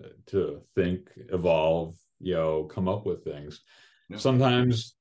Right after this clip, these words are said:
Speaker 1: inventions are gained and, and lost to time. And sometimes, you know,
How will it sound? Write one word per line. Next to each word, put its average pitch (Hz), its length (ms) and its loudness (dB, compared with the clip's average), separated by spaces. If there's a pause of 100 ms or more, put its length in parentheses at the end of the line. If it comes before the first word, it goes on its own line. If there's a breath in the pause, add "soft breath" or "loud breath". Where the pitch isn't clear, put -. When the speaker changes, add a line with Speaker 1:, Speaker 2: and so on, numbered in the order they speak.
(380)
Speaker 1:
inventions 117 760 2
are 107 680 2 (600 soft breath)
gained 120 520 4
and, 117 480 2
and 110 240 0
lost 110 360 0
to 104 100 -2
time. 120 500 -6
And 92 300 0
sometimes, 104 880 -2
you 104 100 2
know, 104 540 2